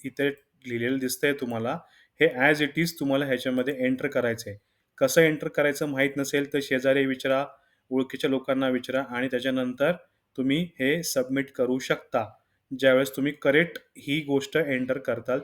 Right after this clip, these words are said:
त्यावेळेस. पूर्ण एंटर केल्यानंतर तुम्हाला पुढची माहिती विचारली जाणार आहे, जी की खूप इझी असणार आहे. सबमिटचं बटन तुम्हाला इथे दिसतंय. संपूर्ण माहिती तुम्ही इथे टाकून, एक मिनिट, आपण इथे आता, अ, पूर्ण माहितीच टाकूया आणि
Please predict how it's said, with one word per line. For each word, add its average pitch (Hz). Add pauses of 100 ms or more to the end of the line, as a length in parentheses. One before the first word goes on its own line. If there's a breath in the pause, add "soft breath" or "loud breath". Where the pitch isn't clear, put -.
त्यावेळेस. 131 (420 soft breath)
पूर्ण 156
एंटर 151
केल्यानंतर 131
तुम्हाला 131
पुढची 127
माहिती 120
विचारली 117
जाणार 117 (100)
आहे, 135 (460 soft breath)
जी 131
की -
खूप 175
इझी 135
असणार 135
आहे. 131 (360 soft breath)
सबमिटचं 147
बटन 151
तुम्हाला 143
इथे 139
दिसतंय. 127 (360 soft breath)
संपूर्ण 147
माहिती 139
तुम्ही 139
इथे 139
टाकून, 135 (160)
एक 117
मिनिट, 107
आपण 107
इथे 123
आता, 127 (1300)
अ, 120
पूर्ण 127
माहितीच 127
टाकूया 123
आणि 127